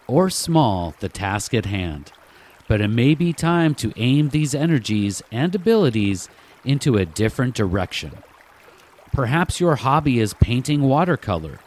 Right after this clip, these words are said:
braiding hemp, gardening, or any creative outlet that is not currently a facet of your career. Well,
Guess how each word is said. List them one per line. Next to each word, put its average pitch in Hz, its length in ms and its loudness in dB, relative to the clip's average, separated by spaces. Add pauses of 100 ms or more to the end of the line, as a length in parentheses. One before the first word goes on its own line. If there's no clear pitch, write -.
(240)
braiding 113 540 2
hemp, 117 360 -2 (540)
gardening, 190 640 0 (320)
or 131 220 2
any 185 240 0
creative 123 520 0
outlet 131 520 -2
that 95 120 -4
is 85 160 -6
not 123 340 -2
currently 127 440 -2
a 90 80 -2
facet 117 600 -6
of 87 140 -8
your 95 220 0
career. 92 580 -4 (600)
Well, 120 480 2